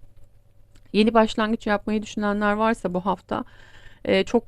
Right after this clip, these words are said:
yeni başlangıç görselleri yok. Çok güzel bir gelişme olacak. Belki bir iş teklifi alabilirsiniz ama bunu bu hafta başlıyorsunuz deme şansım çok yok. Çünkü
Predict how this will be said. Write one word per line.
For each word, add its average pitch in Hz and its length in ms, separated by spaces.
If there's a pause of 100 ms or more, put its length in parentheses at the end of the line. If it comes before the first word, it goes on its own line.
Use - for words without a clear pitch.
yeni 220 200
başlangıç 220 540
görselleri 208 600
yok. 214 200
Çok - 200
güzel 220 300
bir 220 80
gelişme 214 400
olacak. 185 320
Belki 196 260
bir 208 60
iş - 140
teklifi - 340
alabilirsiniz 214 580
ama 240 240 (380)
bunu 214 200
bu 247 80
hafta 196 380
başlıyorsunuz 196 640 (120)
deme 190 180
şansım 185 420
çok - 340
yok. 247 160
Çünkü 208 220